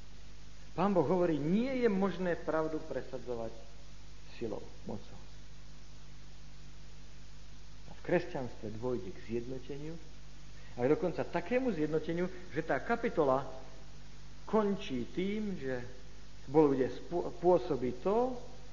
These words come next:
aby všetci malí, veľkí, bohatí, chudobní, slobodní sluhovia dostali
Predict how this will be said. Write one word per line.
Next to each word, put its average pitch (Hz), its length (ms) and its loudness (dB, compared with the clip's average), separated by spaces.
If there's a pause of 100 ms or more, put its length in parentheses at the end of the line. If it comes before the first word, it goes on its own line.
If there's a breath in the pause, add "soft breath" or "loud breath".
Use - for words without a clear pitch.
(680)
aby 113 80 -2
všetci 143 480 0
malí, 175 320 4
veľkí, 160 400 2
bohatí, 147 480 0
chudobní, 147 640 0
slobodní 170 560 0
sluhovia 123 320 0
dostali 110 400 -2